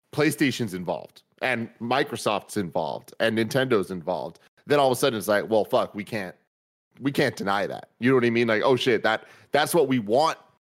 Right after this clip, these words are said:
an E three to look like, digital or otherwise." Um, so I imagine they're working on all that. And, like, with all the stuff coming out, it's only coming out because people are digging, trying to find information on it.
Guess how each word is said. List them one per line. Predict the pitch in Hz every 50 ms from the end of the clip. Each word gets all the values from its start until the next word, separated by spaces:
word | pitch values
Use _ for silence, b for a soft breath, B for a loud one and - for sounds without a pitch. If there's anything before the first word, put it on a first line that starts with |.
| _ _ -
an | 120 117
E | 107 92 87
three | - 92 92
to | 85 82
look | 82 82 - -
like, | 90 90 92 -
digital | 120 113 92 104 101 107 98
or | 90 85 78 -
otherwise." | - 104 107 107 85 71 64 62 71 87 - - B B B B B B
Um, | B 113 117 110 104 104 98
so | - 143 139
I |
imagine | 139 143 147 139 120 123
they're | 127 120
working | 113 120 117 113
on | 104
all | 98 95 98
that. | 104 107
And, | 117 127
like, | 127 127 123 107
with | 135 -
all | - 143 156 151
the | 147 131
stuff | 117 - - 147 -
coming | - - 120 113 113 135
out, | 147 143 - B B B B
it's | B 151 151
only | 220 214 196
coming | 160 - 170 160 156 170
out | 180 165 113
because | 113 101 120 120
people | - - 143 - 135 131
are | 113
digging, | 95 90 - 139 135 107 113 107
trying | 104 - - 120 120 110
to | 110
find | - 123 117 113 110 113
information | 117 95 - 110 98 104 113 117 - - 95
on | 87 82 82 85
it. | 87 -